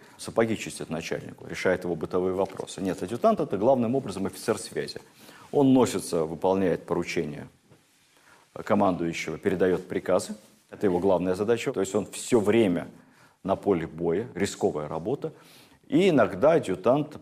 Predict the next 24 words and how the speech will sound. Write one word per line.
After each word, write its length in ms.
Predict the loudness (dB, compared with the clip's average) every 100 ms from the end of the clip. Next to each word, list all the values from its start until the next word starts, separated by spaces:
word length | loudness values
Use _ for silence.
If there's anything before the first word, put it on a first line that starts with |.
| -4
по 100 | -2
поручению 560 | 0 -2 0 -2 -2
командующего 640 | -4 -2 -2 -2 -2 -4
просто 460 | -2 0 0 0 -2 -8 -20 _
назначается 1040 | 0 2 2 2 4 4 4 2 2 4 0 -6
заместить 440 | 0 2 4 0
какого-то 400 | -4 -2 0 -2
убитого 360 | -4 -4 -2 -2
офицера. 420 | -4 -10 -12 -14 -18 -20 -8
Батальон 500 | 0 4 4 2 -2
погиб, 320 | -8 -8 -8
офицер, 240 | -6 -6
все, 180 | -4 -2
иди 120 | -2
командуй. 360 | -4 -6 -8 -16 _ _ -20 -18 4
Поэтому, 420 | 4 6 6 6
так 180 | 4 2
как 140 | 0
сам 260 | 2 4 6
Михельсон 600 | 6 4 -2 0 0 -2 0
был 360 | 2 2 0 -8 0
очень 600 | 6 6 4 -2 -8 -14 _ _ _
бесшабашный 800 | -2 -2 2 0 2 2 0 -6
старик, 500 | -4 2 4 2 -4